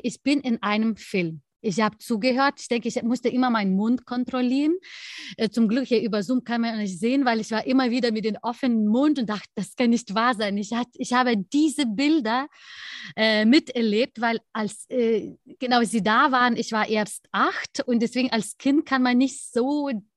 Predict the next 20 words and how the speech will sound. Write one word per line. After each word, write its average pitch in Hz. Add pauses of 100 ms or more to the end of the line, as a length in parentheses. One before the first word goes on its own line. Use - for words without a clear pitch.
(500)
das, -
das 214
mitnehmen, 220
was 190
Sie 240
erlebt 202
haben. 214
Von 202
daher 202 (380)
vielen 294
Dank 208
für -
mich, 226
so 226
diese 196
emotionale 214
Reise 220
in 220
die 190
litauische 214